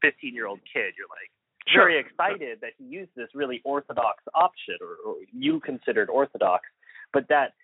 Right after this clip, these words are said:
Speaker 1: you were rejoicing that there was this distinction being made, that you didn't even know
Speaker 2: <laughs>
Speaker 1: it, it was always the first person plural when you're out in the parishes. And I remember thinking, "This was really neat."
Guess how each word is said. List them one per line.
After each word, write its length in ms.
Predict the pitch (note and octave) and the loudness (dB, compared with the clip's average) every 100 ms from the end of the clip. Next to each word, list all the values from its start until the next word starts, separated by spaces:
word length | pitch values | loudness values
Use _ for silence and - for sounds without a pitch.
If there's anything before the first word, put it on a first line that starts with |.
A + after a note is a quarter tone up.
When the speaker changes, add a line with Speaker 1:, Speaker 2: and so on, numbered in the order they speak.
| _ | _
Speaker 1:
you 160 | C3+ D#3 | -8 0
were 120 | D3 | 0
rejoicing 640 | C3 B2+ D3 E3+ E3 C3+ | 0 -2 0 0 -2 -10
that 120 | A#2+ A2 | -8 -6
there 160 | A2+ | -4
was 120 | A2 - | -6 -8
this 200 | A2+ G#2 - _ | -8 -8 -10 _
distinction 460 | - G#3+ A#3 - G#2 | -12 -12 -10 -14 -14
being 260 | G2+ D2+ | -16 -14
made, 240 | - D#2+ - _ _ | -18 -18 -20 _ _
that 140 | C3 C3+ | 0 2
you 100 | D#3 | 2
didn't 180 | E3 | 2
even 280 | D#3 C#3 B2+ | 2 0 0
know 440 | C#3+ D3 C3+ B2 G#2+ | 2 4 4 2 0
Speaker 2:
<laughs> 40 | |
Speaker 1:
it, 180 | C3+ C#3 - - - C#3 | -2 -2 -6 -18 -6 -4
it 60 | C#3 | 0
was 140 | C3+ A#2 D#3 | 0 0 0
always 220 | F#3+ E3 | 0 0
the 60 | C#3+ | -4
first 260 | E3 D3+ | -4 -4
person 320 | - C3 A#2+ G#2+ | -6 -8 -8 -6
plural 280 | F3+ F3+ A#2+ | -2 0 0
when 120 | A#2 | -4
you're 160 | A2+ | -2
out 100 | A#2 | -2
in 40 | G#2+ | -2
the 80 | G#2 | -4
parishes. 480 | F#3 G#3+ - G2+ - | 0 0 -2 -12 -12
And 100 | A2 | -14
I 480 | G#2+ - - - C3+ | -14 -20 -20 -6 0
remember 240 | D3+ D3 | 0 0
thinking, 240 | C#3+ C3+ B2+ | -2 -6 -6
"This 160 | F3 | -8
was 120 | E3 A#2+ | -8 -4
really 240 | A2 G#2 | -2 -2
neat." 240 | D#3+ C#4 | -2 -4